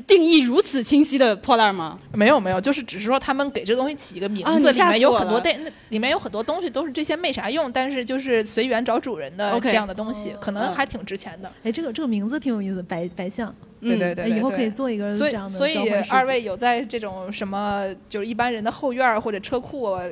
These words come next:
Speaker 2: 买到什么心仪的物品吗？
Speaker 1: 加拿大我捡过很多东西。我那个几年前在那个蒙特利尔上学，呃，蒙特利尔有一个特点，就是我也不知道为什么，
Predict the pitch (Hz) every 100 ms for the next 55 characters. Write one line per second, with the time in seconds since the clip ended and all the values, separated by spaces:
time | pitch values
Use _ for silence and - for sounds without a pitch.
0 | - 202 185 190 214 214 202 - 220 202
1 | 214 220 214 175 110 - 233 - - 403
2 | 453 508 440 262 220 233 220 277 - 247
3 | 175 190 277 226 185 190 196 - 151 180
4 | - _ - 240 233 233 - 269 294 240
5 | 220 214 196 190 262 220 196 233 254 226
6 | 226 208 190 175 170 190 196 247 262 190
7 | 156 196 254 214 202 165 175 - - _
8 | _ _ 202 214 208 202 233 240 427 285
9 | 226 180 196 240 440 220 165 - - 262
10 | 240 208 175 - - - - 262 415 359
11 | 403 440 480 370 214 175 160